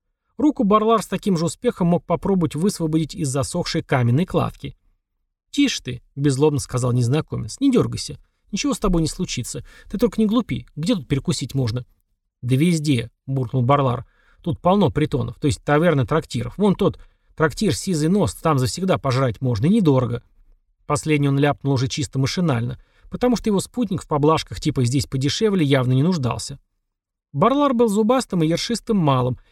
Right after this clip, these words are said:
и после того, как они, протолкавшись сквозь крикливую толпу выше с территории рынка,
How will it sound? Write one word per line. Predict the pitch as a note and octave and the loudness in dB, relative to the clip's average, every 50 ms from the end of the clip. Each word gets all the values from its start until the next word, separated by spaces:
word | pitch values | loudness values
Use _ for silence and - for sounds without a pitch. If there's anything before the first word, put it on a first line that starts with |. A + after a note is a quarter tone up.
| _ _ | _ _
и | - D#3+ | -8 -4
после | - F#3+ F3+ - D#3+ C#3 | -2 -2 -2 -4 -4 -4
того, | - E3+ F3 D#3+ | -2 -2 0 0
как | - D#3+ - | -2 -2 0
они, | - D3 E3+ F#3 | 2 2 2 2
протолкавшись | - - - - C#3+ C3+ - - A#3+ A#3+ - - B2+ - | 0 -2 -4 -2 -2 -2 0 0 -2 -2 0 -2 -4 -6
сквозь | - - D#3 C#3+ - | -4 -4 -2 -2 -2
крикливую | - - C3+ - - D#3+ D3 C3 C3 A#2+ | -2 -6 -6 -4 0 0 2 2 0 0
толпу | - C#3 C#3 C3 - D#3 C#3+ | 0 0 -2 0 0 -2 0
выше | C3 C#3+ B2+ - - | 0 0 -2 -2 -6
с | A2 | -6
территории | - - C#3+ C#3 - - C3+ C3 D3 | -4 -2 -2 -2 0 2 2 2 4
рынка, | E3+ B3 C4 A3+ - A3 F3+ | 4 2 0 0 -2 -4 -6